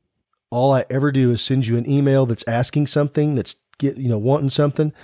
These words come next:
and, or it has, it's a thank you, but has an attachment to it that says, you know, "Hey, thanks for what you've done, but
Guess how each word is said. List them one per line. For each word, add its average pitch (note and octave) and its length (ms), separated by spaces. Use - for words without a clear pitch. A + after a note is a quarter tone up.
and, A2+ 460
or C3 260
it - 60
has, B2+ 220
it's A#2+ 160
a A2+ 60
thank C#3 340
you, C#3+ 180
but A#2 140
has B2 180
an A2 80
attachment B2+ 540
to C#3 180
it C3+ 100
that B2 100
says, A#2+ 380
you B2 100
know, A2+ 80
"Hey, C3+ 160
thanks C#3+ 260
for C#3 100
what B2+ 240
you've A2 140
done, B2+ 340
but A2 240